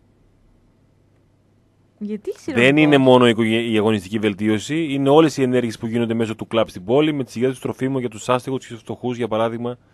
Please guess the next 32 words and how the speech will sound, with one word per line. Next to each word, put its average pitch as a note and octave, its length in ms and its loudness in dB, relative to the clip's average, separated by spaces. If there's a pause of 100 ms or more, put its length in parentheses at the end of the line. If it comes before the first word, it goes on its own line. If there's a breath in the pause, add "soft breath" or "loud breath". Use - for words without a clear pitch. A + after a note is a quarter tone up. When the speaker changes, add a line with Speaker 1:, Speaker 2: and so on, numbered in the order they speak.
(880 soft breath)
Speaker 2:
Ωραία. B2+ 400 -4 (160)
Καλά C#3+ 240 6
πάει A#2 160 4
η A2+ 80 -2
Nottingham G2+ 180 -4
Forest. C#3+ 340 -2 (1000)
Speaker 1:
Πάνε C#4 180 -6
πιο C#4+ 80 -14
κάτω B3 180 -10
να A3 120 -10
δεις G#3+ 240 -14
τι A#3+ 100 -12
ωραία A3+ 120 -12
φωτογραφία G#3+ 400 -12
έχει A3 140 -14
από G3+ 80 -16
το A3+ 60 -16
γήπεδο. G#3+ 360 -12 (280)
Speaker 2:
Δυνατός A2 540 0
δεσμός A2+ 320 -2
ανάμεσα G#2+ 280 -2
σε G#2 280 -8 (380)
Ολυμπιακό G#2 500 -6
και F#2+ 220 -14
Forest. D3 360 -2 (140)
Speaker 1:
Αυτό A#3+ 240 -12
εδώ. A#3+ 280 -12 (120)
Βλέπεις; C#4+ 480 -10 (760)
Speaker 2:
Μμμ, B2+ 320 -4 (220)
ωραίο G#2+ 220 2
γήπεδο, G2 260 -4
ε. B2+ 140 -4